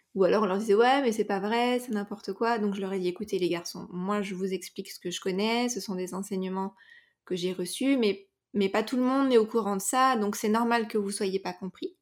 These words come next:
Ce qui est important, c'est que vous preniez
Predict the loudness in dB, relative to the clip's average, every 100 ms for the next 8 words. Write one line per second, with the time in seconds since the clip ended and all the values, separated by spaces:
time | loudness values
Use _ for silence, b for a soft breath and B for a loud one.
0 | _ _ _ _ _ _ _ -6 0 0
1 | 0 -2 -2 0 -2 0 0 -2 -2 -4
2 | 0 2 4 4 4 2 -6